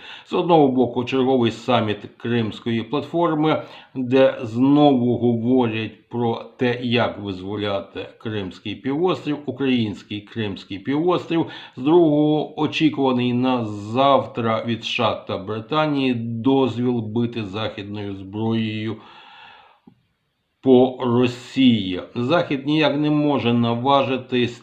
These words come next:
на дуже простий і очевидний крок.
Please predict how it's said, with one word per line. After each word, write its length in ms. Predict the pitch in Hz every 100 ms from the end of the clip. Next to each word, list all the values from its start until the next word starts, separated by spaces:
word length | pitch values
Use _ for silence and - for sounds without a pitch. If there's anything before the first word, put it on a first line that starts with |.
| -
на 240 | 135 123
дуже 480 | 117 117 139 123 120
простий 520 | 120 104 - - 127
і 400 | 127 - 131 127
очевидний 1000 | 113 101 - 104 101 110 101 110 110 107 -
крок. 540 | - 123 123 90 -